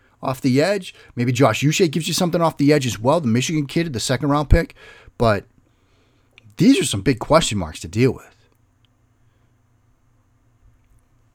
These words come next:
But it's just another reminder that these are strange and interesting times. And these won't be the last names to opt out.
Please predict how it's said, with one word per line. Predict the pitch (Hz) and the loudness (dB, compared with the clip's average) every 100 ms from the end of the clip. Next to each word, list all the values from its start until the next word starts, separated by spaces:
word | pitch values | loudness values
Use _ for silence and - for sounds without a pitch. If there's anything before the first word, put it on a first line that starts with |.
| _ _ - | _ _ -10
But | 98 131 | 0 4
it's | 139 143 | 4 2
just | 135 160 | 0 0
another | - 156 160 180 | 4 6 6 4
reminder | 175 165 165 135 | 4 6 4 2
that | 127 113 | -2 0
these | 175 190 | -2 0
are | 165 | -2
strange | 143 - 139 156 165 156 | -2 -4 -2 -2 -2 0
and | 151 | 2
interesting | 139 139 135 135 131 123 | 2 0 0 0 2 -2
times. | 107 117 95 85 - | 0 0 0 -4 -2
And | 127 123 113 - - - - | 2 2 0 -6 -20 -10 0
these | 131 | 4
won't | 135 151 | 6 6
be | 151 | 6
the | 123 | 4
last | 110 123 135 | 6 4 6
names | 131 131 131 | 4 4 2
to | - | -2
opt | - 123 120 | 2 4 4
out. | 117 123 170 | 2 2 0